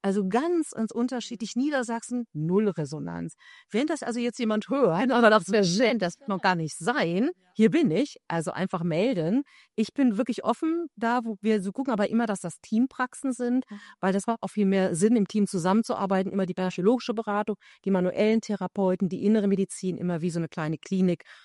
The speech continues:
Speaker 1: Aber wir sind wirklich offen für ganz Deutschland.
Speaker 2: Und ich denke mal, die Nachfrage ist ja überall, ne?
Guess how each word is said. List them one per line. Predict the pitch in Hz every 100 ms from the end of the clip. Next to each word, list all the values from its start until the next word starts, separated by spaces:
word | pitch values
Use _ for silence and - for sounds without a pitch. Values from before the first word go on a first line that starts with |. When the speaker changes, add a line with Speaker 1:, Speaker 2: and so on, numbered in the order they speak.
| _ -
Speaker 1:
Aber | 220 220 - _ _ _ _ _ -
wir | 202
sind | 220 190
wirklich | - -
offen | 180 - 185
für | 170 170
ganz | 165 -
Deutschland. | 135 135 156 131 127 -
Speaker 2:
Und | - 208
ich | -
denke | 202 190 202
mal, | 190
die | 180
Nachfrage | 180 190 208 - 196 190
ist | 190 -
ja | 196
überall, | 190 196 196 190 175
ne? | 180